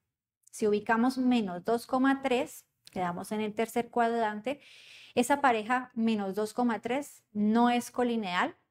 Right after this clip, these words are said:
con el resto de puntos de la recta L uno. Está por fuera de L uno.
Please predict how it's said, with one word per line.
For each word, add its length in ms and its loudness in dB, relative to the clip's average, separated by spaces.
con 220 -4
el 100 -6
resto 300 -6
de 60 -2
puntos 360 -2
de 80 -6
la 140 -2
recta 320 -12
L 160 -10
uno. 80 -20
Está 320 0
por 200 -2
fuera 400 2
de 160 -2
L 160 -10
uno. 120 -20